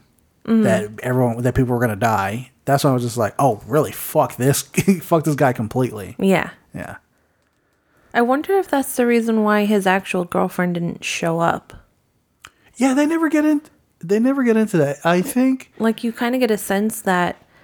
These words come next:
Speaker 1: they might have had, like, a falling out, but they never re-, even say that. You just kind of assume
Speaker 2: that, that, that they broke up. I could have swore they said that they broke up or something.
Speaker 1: Or, but maybe he did on purpose so that she wouldn't come with him to the thing.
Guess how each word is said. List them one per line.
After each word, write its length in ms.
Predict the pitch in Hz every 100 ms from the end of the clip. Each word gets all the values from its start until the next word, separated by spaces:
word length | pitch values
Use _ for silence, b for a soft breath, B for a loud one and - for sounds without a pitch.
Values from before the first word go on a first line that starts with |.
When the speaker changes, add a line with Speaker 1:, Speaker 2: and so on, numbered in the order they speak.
| b b _ -
Speaker 1:
they 120 | 202
might 260 | 196 190 196
have 140 | 196
had, 200 | 208 185
like, 140 | 190
a 40 | 175
falling 440 | - 185 185 175
out, 220 | 175 208
but 100 | 226
they 100 | 208
never 220 | 226 285 233
re-, 240 | 208 190
even 300 | 196 202 180
say 240 | - - 180
that. 420 | 175 202 185 - -
You 140 | 190
just 180 | 202 -
kind 180 | 226 196
of 80 | 180
assume 640 | - - 240 190 175 185 - _
Speaker 2:
that, 220 | 151 143 131
that, 180 | 135 123
that 140 | 131
they 120 | 123
broke 320 | 117 123 120 -
up. 60 | -
I 80 |
could 180 | 190 262
have 80 | -
swore 200 | - 190
they 60 | 151
said 200 | 156 135
that 200 | 120 107
they 140 | 110
broke 300 | 113 104 -
up 200 | 101 101
or 80 | 101
something. 420 | 107 101 110 104 - B B B
Speaker 1:
Or, 180 | - 208
but 440 | 196 - 196 214 214
maybe 260 | 208 233
he 140 | 240 214
did 240 | 208 208
on 160 | 190 185
purpose 420 | - - 185 185
so 160 | - 185
that 220 | 175 170
she 180 | - 208
wouldn't 260 | 196 -
come 160 | - 190
with 200 | 202 -
him 180 | 190 185
to 100 | 185
the 100 | 175
thing. 500 | - 269 208 190